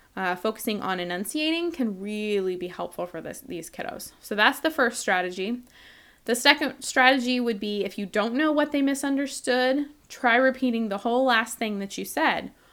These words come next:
more clearly and slower. So if you're like, "I really have no idea how you got park out of that, let me try again." Just start over.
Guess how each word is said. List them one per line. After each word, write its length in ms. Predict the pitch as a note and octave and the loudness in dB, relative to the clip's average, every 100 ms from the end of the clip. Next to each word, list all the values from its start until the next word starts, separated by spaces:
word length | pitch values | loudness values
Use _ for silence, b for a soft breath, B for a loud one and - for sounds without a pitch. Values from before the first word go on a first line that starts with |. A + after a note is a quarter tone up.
| b _ | b _
more 300 | F#3+ F#3+ F#3+ | -6 -4 -4
clearly 600 | A3+ C4 F#3+ F#3 F3+ F#3 | -2 -2 -2 -2 -2 -4
and 180 | - F3+ | -6 -10
slower. 440 | - - - - F#3 | -6 -6 -4 -6 -6
So 140 | G3+ | -6
if 120 | F#3 | -4
you're 100 | F#3 | -2
like, 300 | F3 E3 - - _ _ - | -2 -2 -8 -20 _ _ -12
"I 160 | - C4+ A3 | 0 0 2
really 240 | B3+ C4 C4 | 2 6 6
have 140 | F#3+ | 4
no 300 | G3 F#3+ F#3 | 2 0 2
idea 320 | G3 G3 F3+ | 0 0 -2
how 100 | F#3 | -2
you 180 | E3+ E3 | -4 -4
got 260 | E3+ E3+ - | -2 -2 0
park 260 | F3 E3 | -2 0
out 140 | G#3+ A#3 | 0 0
of 80 | B3+ | 0
that, 280 | C4+ C4 B B B _ | 0 -2 B B B _
let 300 | A#4 C#5 C#5+ | -2 0 -2
me 80 | B4+ | -6
try 280 | B4+ G#4 F#4 | -2 2 4
again." 380 | F4 D4 G#3 F3 | 4 4 2 2
Just 300 | C4 D4 - | -6 -6 -8
start 400 | - G#3+ A#3+ C4 | -8 -8 -4 -2
over. 460 | A#3+ F#3 - - | -2 -2 -6 -12